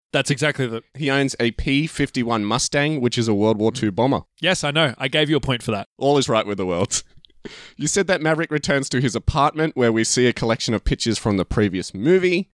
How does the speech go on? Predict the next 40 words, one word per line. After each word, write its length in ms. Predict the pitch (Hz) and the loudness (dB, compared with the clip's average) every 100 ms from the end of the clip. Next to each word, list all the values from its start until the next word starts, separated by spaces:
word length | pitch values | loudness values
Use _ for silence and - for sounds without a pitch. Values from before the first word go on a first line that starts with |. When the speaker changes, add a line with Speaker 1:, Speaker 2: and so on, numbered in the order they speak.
| _ | _
Speaker 2:
Give 120 | 117 | -2
you 100 | 110 | 0
a 40 | 104 | 0
point 240 | 120 110 | -2 -2
for 80 | 110 | -2
that 200 | 101 - | -2 -2
because 360 | 98 98 90 | -6 -6 -4
while 160 | 110 123 | 0 0
it's 140 | - | 0
not 140 | 110 104 | -4 -2
in 120 | 101 | -2
his 160 | 98 85 | -4 -8
apartment, 420 | - 104 101 95 | -2 -2 -2 -4
it's 60 | 98 | -6
in 100 | 82 | -6
his 240 | 85 - | -6 -8
hangar, 440 | 104 101 95 90 | -4 0 2 0
we 140 | 87 95 | 2 2
do 200 | 101 98 | 2 2
see 260 | - 95 | 2 0
his 140 | 87 90 | 0 -2
collection 340 | - 87 - | -2 -4 -2
of 80 | 85 | -2
photos 280 | - 76 71 | 0 0 -2
from 140 | 80 | -4
the 60 | 73 | -6
previous 340 | - 76 71 | -6 -8 -8
movie. 180 | 78 71 | -14 -6
I 80 | 98 | -2
don't 140 | 139 | -2
think 160 | 147 - | -4 -2
we 140 | 120 | 0
ever 160 | 107 107 | 2 0
see 300 | - 104 101 | 0 0 0
where 380 | 90 95 92 92 | 2 2 4 2
Maverick 380 | 101 98 92 92 | 0 0 0 -2
lives 180 | 90 | -2
outside 540 | - 87 - 90 82 82 | -2 -4 -2 0 2 2
of, 260 | 78 - | -2 -4
uh, 340 | 78 71 69 | -4 -2 -4